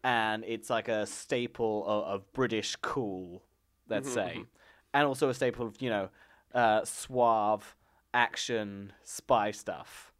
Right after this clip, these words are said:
Speaker 2: All right.
Speaker 1: Uh, and it's, like, a well, well-beloved character who, you know, has lots of gadgets and, and does shooting and, and, and goes across the world. And you know how, how, like, James McAvoy is being considered to be, like, the next Bond.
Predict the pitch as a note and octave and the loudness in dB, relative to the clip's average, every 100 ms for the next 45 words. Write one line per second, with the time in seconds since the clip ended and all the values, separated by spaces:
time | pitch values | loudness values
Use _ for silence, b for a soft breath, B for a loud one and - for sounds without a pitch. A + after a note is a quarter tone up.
0 | _ _ _ _ _ _ A#2+ A#2 A2 A2 | _ _ _ _ _ _ 0 2 4 2
1 | G#2+ - - B2+ A#2 A2 - A2+ G#2 B2 | -2 -6 -2 0 0 -2 0 0 0 -2
2 | A#2+ A#2 C3 B2 B2 D3 C3+ C3 B2 A2 | 0 2 4 4 4 6 6 4 2 2
3 | - A2+ G2 - - F2+ F2+ - _ _ | 0 0 0 -4 -8 -6 -8 -14 _ _
4 | _ _ _ _ A#2 A2 G#2 G2+ G2+ A2+ | _ _ _ _ -6 -2 -2 -4 -8 -6
5 | A#2 G2+ G#2+ A2+ - G#2+ A2+ G2+ G#2+ F#2+ | -4 -2 -4 -6 -10 -4 -2 -2 -4 -8
6 | - A2 G#2 G2+ G#2 G#2 - A2+ G#2+ G2+ | -8 -8 -8 -8 -8 -8 -8 -8 -8 -8
7 | F#2+ F#2+ G#2 G2+ G2+ - G#2+ G2+ A2+ - | -10 -10 -10 -10 -10 -4 -4 -4 -10 -8
8 | A2+ G#2+ G2+ G2 G2 B B - D#3 F#3 | -4 0 0 0 -4 B B -4 0 4
9 | E3+ D3+ C3 A#2 B2+ A#2 A2 A#2+ A2 A2+ | 6 8 6 6 4 0 0 -4 -4 -6
10 | A2 A2 G#2+ G2 F#2+ - A2+ G#2 G#2 A#2 | -8 -6 -6 -6 -8 -10 -10 -10 -10 -10
11 | G#2 G2 - _ _ _ _ _ - A#2 | -8 -10 -12 _ _ _ _ _ -10 -6
12 | A2+ G#2 G2 G2+ G2 G2 A2 G2 - G2 | -2 -2 -4 -4 -6 -6 -6 -8 -6 -8
13 | E2+ D#2+ | -8 -12